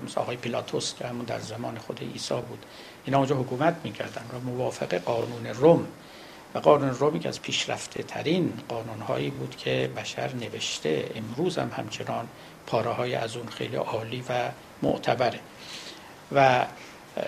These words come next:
لذا روم خودش قانون داشت و حاجت نبود که قانون گذاری کنن. ببینید، اه، اتفاقاً در اسلام هم همینطوره. اولاً مقدار زیادی از قوانین اسلام قوانین جامعه عربیه.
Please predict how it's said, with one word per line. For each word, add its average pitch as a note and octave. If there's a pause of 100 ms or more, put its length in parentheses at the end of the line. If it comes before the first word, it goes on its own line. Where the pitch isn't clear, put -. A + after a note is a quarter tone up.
لذا D#3+ (340)
روم E3+
خودش E3+
قانون F3+
داشت - (280)
و B2
حاجت C#3
نبود F#3
که G#2+ (280)
قانون A#2+ (120)
گذاری G#2+
کنن. - (520)
ببینید، F3+ (160)
اه، C3+ (440)
اتفاقاً E2
در -
اسلام E3
هم A#2+
همینطوره. A2 (600)
اولاً F3 (140)
مقدار E3
زیادی E3
از -
قوانین B2
اسلام B2+
قوانین C#3+
جامعه C#3
عربیه. B2